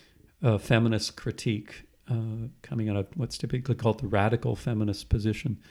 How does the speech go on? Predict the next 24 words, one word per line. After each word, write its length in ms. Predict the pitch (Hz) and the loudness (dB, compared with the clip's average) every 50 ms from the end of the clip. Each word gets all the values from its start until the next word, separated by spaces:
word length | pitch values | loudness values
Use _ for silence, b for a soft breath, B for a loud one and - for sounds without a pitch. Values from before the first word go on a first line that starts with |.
| b b b b b b b _ _ _ _ _ _ _ _ _ _ _ _ _ - | b b b b b b b _ _ _ _ _ _ _ _ _ _ _ _ _ -2
of 160 | 196 117 104 | 0 4 6
men's 360 | 120 120 127 131 123 98 107 | 8 8 8 8 6 6 4
routine 560 | 113 123 127 - - 131 120 117 117 117 113 | 2 2 2 2 2 2 4 4 2 0 0
sexual 400 | - - - 120 - - 120 107 | -2 -2 -4 -4 -2 0 2 2
exploitation 640 | 107 - - - 117 104 - - 113 101 - - 113 | 2 0 -2 -2 -2 0 2 2 2 2 2 0 -2
of 100 | 101 101 | 0 0
women 260 | 113 113 113 107 98 | 2 2 2 2 0
in 220 | 98 95 95 107 147 | 0 -2 -2 -2 0
industries 500 | 123 101 101 - - - - - - - | 0 0 0 -2 -4 -6 -8 -8 -6 -6
like 280 | - 117 - - - | -6 -6 -6 -2 2
pornography 720 | - - 107 95 95 95 95 101 - - 143 120 110 107 | 2 2 2 2 -2 -2 -2 -2 -2 -2 -2 -2 0 -2
and 200 | 101 98 98 - | -2 -4 -4 -6
prostitution 800 | - - - - - - - - - - 123 - - - 110 101 | -6 -6 -6 -6 -8 -10 -14 -10 -8 -6 -6 -6 -4 -4 -4 -4
and 120 | 98 98 | -4 -4
stripping. 520 | - - - 127 107 - - 117 101 101 - B B B B B B B B B | -6 -2 0 0 0 2 0 -2 -2 -2 -6 B B B B B B B B B
These 200 | - 151 139 - | 4 4 6 8
are 360 | 147 127 120 120 117 - - - _ _ _ _ _ _ - | 8 8 8 8 6 2 -4 -14 _ _ _ _ _ _ 4
industries 480 | 123 127 143 - - - - 117 101 95 | 6 6 6 4 4 4 4 6 6 6
that 100 | 113 107 | 4 2
have 60 | 101 | 2
become 340 | 110 104 - 117 107 107 104 | 0 0 0 2 2 2 0
so 180 | - - 117 | 0 0 0
normalized 920 | 110 107 104 98 101 120 139 147 117 95 92 92 104 127 185 175 - - _ _ b b b b b b b b b _ - | 2 0 0 2 2 4 4 4 4 2 2 2 0 -2 -4 -6 -10 -14 _ _ b b b b b b b b b _ -2
that 480 | 156 113 98 107 104 104 - - - | 0 2 4 4 4 4 2 0 -4